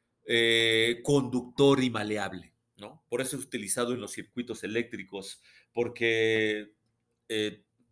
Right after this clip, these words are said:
transporta muy fácilmente la corriente eléctrica. Eh, es utilizado para, eh, hacer utensilios porque es muy maleable". Entonces, el cobre tiene sus bondades, a diferencia del hierro,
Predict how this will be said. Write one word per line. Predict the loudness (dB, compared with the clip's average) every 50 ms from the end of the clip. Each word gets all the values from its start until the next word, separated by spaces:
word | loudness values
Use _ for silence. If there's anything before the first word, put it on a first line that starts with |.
| _ -4
transporta | -2 -2 -2 -2 0 0 0 2 2 0
muy | -2 0
fácilmente | 0 0 -2 -2 -2 -2 -4 -4 -4 -2 -2
la | -4 -2
corriente | -4 -6 -8 -8 -6 -4 -2
eléctrica. | 2 2 2 2 0 -4 -10 -8 -6 -8 -8 -8 -12 _ _ _ -20 _ _ _ -20 _ _ _ _ _ -2
Eh, | 0 2 4 4 4 4
es | 4 2
utilizado | 0 -2 -4 -4 -2 0 2 2 4 4 2 2
para, | 2 0 2 2 0 0 -2 -4 -6 -12 _ _ _ _ _ _ _ _ _ _ _ _ _ -20 -20 _ _ _ _ _ _
eh, | -6 -2 0 0 0 0
hacer | 0 0 2 4 4 2 2 0 -2 -4
utensilios | -4 -4 -4 -2 0 2 2 4 4 4 2 2 2 0
porque | 0 -2 -4 -2 -2 -2
es | 0 0
muy | 0 0 0
maleable". | 0 0 0 2 2 2 2 2 -2 -6 -10 -10 -14 _ _ _ _ _ _ _ _ _ _ _ _
Entonces, | -4 0 2 2 2 2 2 0 0
el | 0 0 0
cobre | 0 0 2 0 0
tiene | -2 -2 -2 -2 -2
sus | -4 -6 -6 -8
bondades, | -8 -8 -4 0 2 2 2 2 0 -4 -4 -6 -6 _ _ -10 -6
a | -6
diferencia | -4 -4 -2 0 2 2 2 2 0 0 -2
del | -2 -2 -4 0
hierro, | 2 4 4 4 4 2 0 -2 -4 -6 -12 _